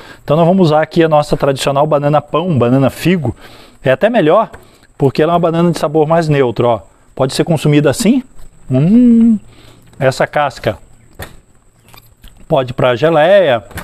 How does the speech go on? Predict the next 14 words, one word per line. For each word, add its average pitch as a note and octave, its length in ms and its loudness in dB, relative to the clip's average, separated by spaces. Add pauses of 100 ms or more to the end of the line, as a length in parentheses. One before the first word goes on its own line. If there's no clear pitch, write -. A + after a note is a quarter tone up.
(260)
pra A#2+ 180 0
empanado B2 460 -2
e - 20 0
frito, D#3 500 0
pra A#2 160 -2
farofa. D3 680 0 (1120)
Então, F3 320 0
o - 20 -6
que D#3 160 -2
que G3 60 -4
a - 40 2
gente D#3+ 140 -2
vai C#3+ 100 2
fazer? E3+ 400 0